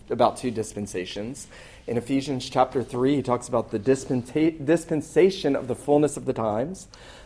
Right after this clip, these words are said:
Paul talks about the mystery that was hidden has now been made known. So the New Testament is more light, it's more full, it's the same Bible, it's all about Jesus, it's all about your need for Jesus.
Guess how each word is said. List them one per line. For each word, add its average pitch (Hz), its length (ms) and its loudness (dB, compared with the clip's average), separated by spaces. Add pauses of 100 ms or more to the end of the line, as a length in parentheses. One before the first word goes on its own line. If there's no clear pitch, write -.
(100)
Paul 143 220 10
talks 147 280 4
about 139 180 4
the 131 80 2
mystery 156 600 4
that 147 140 4
was 123 180 -2
hidden 156 640 8 (280)
has 135 240 4
now 147 380 10
been 147 200 4
made 139 220 6
known. 113 340 0 (420)
So - 240 6
the 131 140 2
New 143 240 6
Testament 151 580 2
is 123 160 -6
more 139 480 8
light, 156 480 8 (420)
it's - 160 -4
more 139 300 10
full, 180 340 8
it's 202 120 0
the 107 60 -2
same 170 400 4
Bible, 175 380 8
it's - 120 2
all 160 300 12
about 180 260 8
Jesus, 170 600 0
it's 123 120 -6
all 135 220 12
about 175 280 8
your 170 120 2
need 165 240 2
for 170 120 -4
Jesus. 156 600 -6